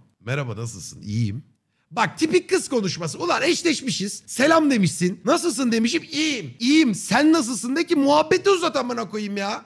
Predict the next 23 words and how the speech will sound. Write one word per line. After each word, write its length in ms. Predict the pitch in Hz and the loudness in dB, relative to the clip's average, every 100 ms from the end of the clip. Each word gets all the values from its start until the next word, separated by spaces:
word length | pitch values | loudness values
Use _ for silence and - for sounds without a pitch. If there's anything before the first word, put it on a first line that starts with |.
| - | -10
Neler 200 | 104 165 | -2 0
yapmaktan 460 | 160 - 113 - 98 | -2 -4 -8 -8 -10
hoşlanırsın? 340 | - 107 165 | -8 -8 -4
Yüz 120 | 160 | -4
yüze 180 | 120 139 | -2 -4
konuşalım 420 | 127 120 156 156 | -4 -4 -4 -6
daha 160 | 127 113 | -4 -6
iyi. 100 | 95 | -6
Hemen 180 | 113 113 | -6 -4
atlanılmaz 580 | 113 117 107 104 101 87 | -6 -6 -8 -6 -6 -10
öyle. 260 | 78 76 98 | -12 -14 -16
Neler 260 | 98 98 | -12 -10
yapmaktan 480 | 95 - - - 82 | -12 -14 -20 -20 -18
hoşlanırsın? 560 | 80 - 85 - - _ _ | -16 -16 -16 -20 -20 _ _
Öyle 200 | 113 117 | -10 -8
şeyleri 260 | 113 113 120 | -8 -8 -8
yüz 80 | 113 | -8
yüze 140 | 110 | -10
konuşalım. 380 | 95 82 82 82 85 | -14 -16 -16 -18 -20
Ah, 100 | - | -20
siktir. 800 | - - _ 120 87 - _ _ _ _ _ _ | -20 -20 _ -16 -16 -18 _ _ _ _ _ _
İstekli. 600 | - - 90 - 123 98 - | -18 -14 -14 -10 -8 -8 -12
Tamam. 360 | - 76 101 | -16 -10 -10